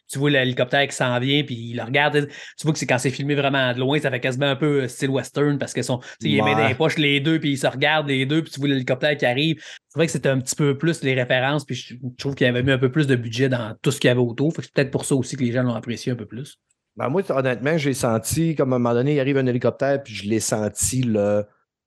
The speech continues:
Speaker 2: le filmer avec, euh, un fond gris, puis que l'hélicoptère t'a fait par ordinateur. Je l'ai vraiment senti dans le deux. Dans le un, j'ai trouvé justement que c'était, tu sais, c'était plus sale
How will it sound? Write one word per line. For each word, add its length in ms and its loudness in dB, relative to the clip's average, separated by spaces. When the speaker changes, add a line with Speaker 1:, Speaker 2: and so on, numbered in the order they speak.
Speaker 2:
le 160 0
filmer 720 2
avec, 260 0
euh, 320 0
un 100 0
fond 200 0
gris, 180 0
puis 80 -4
que 80 2
l'hélicoptère 540 2
t'a 320 -2
fait 100 -6
par 180 -2
ordinateur. 520 -2
Je 80 -10
l'ai 260 -10
vraiment 360 4
senti 420 -2
dans 120 2
le 60 0
deux. 300 -2
Dans 180 2
le 80 4
un, 240 4
j'ai 160 2
trouvé 300 0
justement 360 0
que 100 -4
c'était, 540 0
tu 140 0
sais, 40 2
c'était 240 0
plus 200 -4
sale 680 0